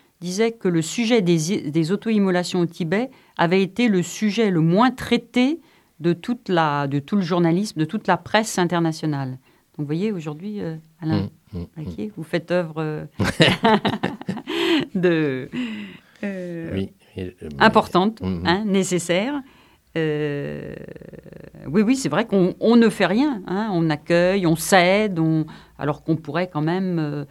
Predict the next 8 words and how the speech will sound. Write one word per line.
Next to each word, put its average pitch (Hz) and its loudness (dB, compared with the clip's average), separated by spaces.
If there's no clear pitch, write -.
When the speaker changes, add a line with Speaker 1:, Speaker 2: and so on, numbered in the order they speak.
Speaker 1:
exercer 151 -2
des 135 -2
boycotts, 156 -2
on 151 2
pourrait 165 2
e-, 147 -2
exercer 156 0
une, 175 4